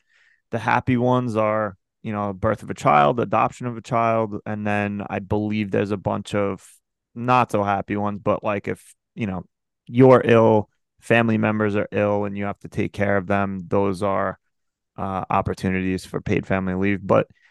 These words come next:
I mean, you pay into it. It's, it, you, a certain percentage comes out of your paycheck, and the only thing that also stinks, and it, it probably stinks more so for people that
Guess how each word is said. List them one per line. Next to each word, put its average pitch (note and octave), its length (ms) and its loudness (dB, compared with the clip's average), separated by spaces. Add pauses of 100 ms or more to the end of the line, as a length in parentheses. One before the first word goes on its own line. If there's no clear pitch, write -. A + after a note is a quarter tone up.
(160)
I - 60 -4
mean, G#3+ 240 0 (480)
you G3+ 100 -2
pay A3 280 4
into B2 320 4
it. B2 160 6
It's, - 380 -6
it, A2 180 -4 (500)
you, G#2+ 400 -8 (260)
a A2 300 4
certain C3 300 2
percentage A#2+ 420 2
comes A2+ 220 0
out A#2 60 4
of A#2 40 2
your A2+ 80 2
paycheck, A#2 520 -2
and G#2+ 260 -4 (440)
the E3+ 100 6
only E3 160 8
thing C#3+ 160 0
that B2 160 6
also A#2+ 320 4
stinks, - 520 -6
and A2 200 -2
it, G2 80 -4 (800)
it G#2 180 -4 (120)
probably A2 460 0
stinks - 380 -4
more G#2 320 -2
so A2 220 -4
for G2+ 160 -8
people G#2 400 -4
that G2+ 340 0